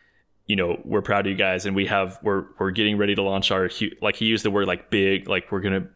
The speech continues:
it's gonna be big at E three" or something like that. Uh, but yeah, so I imagine that their service looks a lot like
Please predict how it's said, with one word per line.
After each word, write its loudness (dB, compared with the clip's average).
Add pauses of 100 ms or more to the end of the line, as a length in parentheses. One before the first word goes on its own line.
it's -10
gonna 0
be 0
big 0
at -2
E -6
three" -4
or -4
something -4
like -4
that. -2
Uh, -4 (920)
but 0 (240)
yeah, 2
so -2
I 2
imagine 0
that -2
their 0
service 0
looks -4 (400)
a 0
lot 0
like -2